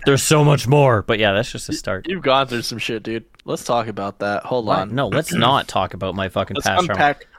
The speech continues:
Speaker 2: let's
Speaker 1: Let's
Speaker 2: unpack your trauma right now.
Speaker 1: Can we not? Can we just keep this fun and entertaining for people instead of, you know, sad and stuff?
Speaker 2: It's entertaining for me.
Speaker 1: Why is it
Speaker 2: I
Speaker 1: entertaining
Speaker 2: jack-,
Speaker 1: for you?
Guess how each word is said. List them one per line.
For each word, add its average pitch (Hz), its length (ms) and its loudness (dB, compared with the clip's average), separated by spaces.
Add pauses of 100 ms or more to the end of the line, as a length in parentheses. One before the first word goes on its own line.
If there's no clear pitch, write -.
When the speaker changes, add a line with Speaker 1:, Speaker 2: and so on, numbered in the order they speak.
(100)
Speaker 2:
let's - 140 -6
Speaker 1:
Let's 175 180 0
Speaker 2:
unpack 151 280 0
your 120 100 -2
trauma 101 500 -2
right 95 220 -2
now. 104 140 -4
Speaker 1:
Can 107 100 -2
we 107 80 2
not? 107 360 0
Can 104 120 -6
we 98 80 -2
just 107 180 -6
keep 104 220 -2
this 110 180 -2
fun 98 280 -2
and 110 100 -2
entertaining 98 560 -4
for 113 140 -8
people 113 420 -6
instead 98 300 -10
of, 98 80 -10
you 95 80 -10
know, 95 100 -12
sad 101 320 -12
and 127 100 -12
stuff? - 200 -12
Speaker 2:
It's 139 200 -4
entertaining 165 680 0
for 113 160 -4
me. 160 420 -2 (140)
Speaker 1:
Why 170 180 4
is 277 100 2
it 269 80 0
Speaker 2:
I 269 40 6
Speaker 1:
entertaining 220 400 4
Speaker 2:
jack-, - 60 -8
Speaker 1:
for 190 80 2
you? 190 320 2